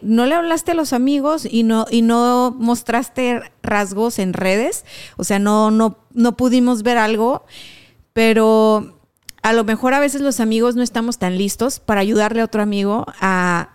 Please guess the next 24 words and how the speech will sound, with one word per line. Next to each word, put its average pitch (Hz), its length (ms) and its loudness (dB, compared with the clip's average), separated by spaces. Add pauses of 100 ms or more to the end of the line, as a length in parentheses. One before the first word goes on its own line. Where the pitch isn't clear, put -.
avanzar 202 680 0
en 190 120 -2
un 185 60 -4
proceso 180 300 -6
de 185 60 0
depresión. 180 580 -2
Entonces, 208 520 -2
hablarle 214 420 0
a 302 80 -6
tu 285 80 -8
terapeuta 214 600 -2
o 190 320 0
encontrar 202 640 -4
un 349 120 -8
terapeuta, 220 600 -4 (320)
moverte 220 800 2
y 311 60 -2
decir, 233 340 0
"A 202 60 2
ver, 196 320 -2
Google, 214 500 0
¿dónde 214 280 -2
hay 247 80 -2
terapeuta? 208 680 -4